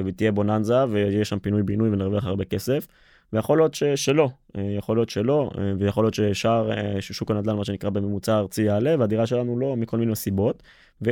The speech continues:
ויש מקרים גם כאלה, אגב. אה, לכן הפיזור בעיניי, הח-, חו-, חו-, קושי, חוסר יכולת לפזר, אה, בנדלן, אה, בעיניי היא, היא, זה חיסרון לעולם של הנדלן.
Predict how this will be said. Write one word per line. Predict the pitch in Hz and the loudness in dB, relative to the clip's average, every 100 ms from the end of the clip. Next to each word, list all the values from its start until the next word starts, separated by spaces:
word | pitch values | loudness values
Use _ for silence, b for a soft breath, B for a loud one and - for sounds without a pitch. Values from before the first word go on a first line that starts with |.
| 120 | 0
ויש | 113 127 135 | 2 2 0
מקרים | 123 127 | -2 0
גם | 120 | 0
כאלה, | 110 101 101 104 | 0 0 0 0
אגב. | 113 143 - b b b b - | 2 0 0 b b b b 0
אה, | 107 110 110 110 110 110 107 107 - - _ | 4 4 4 4 4 2 0 -2 -6 -20 _
לכן | 104 - 131 | -2 2 2
הפיזור | 139 139 104 131 135 | 2 0 2 2 4
בעיניי, | 113 110 131 135 127 113 | 4 4 4 4 4 2
הח-, | 107 107 - - | 0 -4 -6 -10
חו-, | - - - 117 | -10 -8 -8 -8
חו-, | - - - | -12 -12 0
קושי, | 135 143 98 - - - - | 0 0 -6 -10 -14 -16 -10
חוסר | 101 - 110 | -8 -2 -2
יכולת | 104 123 120 101 b b b b 104 | 2 4 4 2 b b b b -6
לפזר, | 101 101 95 113 101 - - | -2 -2 2 2 0 -4 -8
אה, | 92 95 95 95 | -6 -4 -4 -4
בנדלן, | 95 95 95 151 131 123 - - | -4 -4 0 0 0 -2 -8 -12
אה, | - 98 98 95 95 | -10 -8 -8 -8 -4
בעיניי | 98 98 110 110 | -2 -2 0 0
היא, | 104 101 98 98 - | -2 -2 -2 -2 -4
היא, | 92 92 92 95 - - _ _ _ _ | -6 -6 -6 -10 -12 -16 _ _ _ _
זה | 95 | -8
חיסרון | - 101 101 98 104 - b b _ | -8 -6 -2 0 0 -4 b b _
לעולם | 104 101 101 | -2 -2 -4
של | 101 | -4
הנדלן. | 101 131 | 0 0